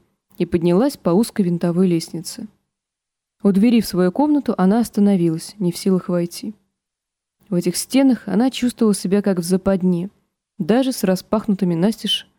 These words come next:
окнами ей казалось, что нечем дышать. Она взошла на самый верх лестницы. Дым затмевал звёзды и тонкий серп месяца,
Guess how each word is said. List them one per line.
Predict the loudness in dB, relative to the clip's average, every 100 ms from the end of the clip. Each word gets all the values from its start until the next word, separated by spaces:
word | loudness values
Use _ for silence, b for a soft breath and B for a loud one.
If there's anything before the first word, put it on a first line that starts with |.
| _ -4
окнами | -2 -2 -2 -2
ей | -4
казалось, | -4 -4 -2 0 0 -2 -10 b b
что | -18 -4 -2
нечем | 2 0 0 -4
дышать. | -2 -4 -8 -12 -12 -20 _ _ _ _ _ _ _ _ _ _ _ _ _ _ _ _
Она | 2 4
взошла | 4 2 2 2
на | 2
самый | 2 2 2 4
верх | 2 2
лестницы. | 0 0 -4 -12 -10 -12 -14 _ _ _ _ _ _ _ _ _ _ _ _ _ _ _ -8
Дым | 0 4 4
затмевал | 4 2 2 2 2
звёзды | 0 0 2 2 2
и | 2
тонкий | 2 2 0
серп | 0 -2 2
месяца, | 2 2 -2 -12 -10 -12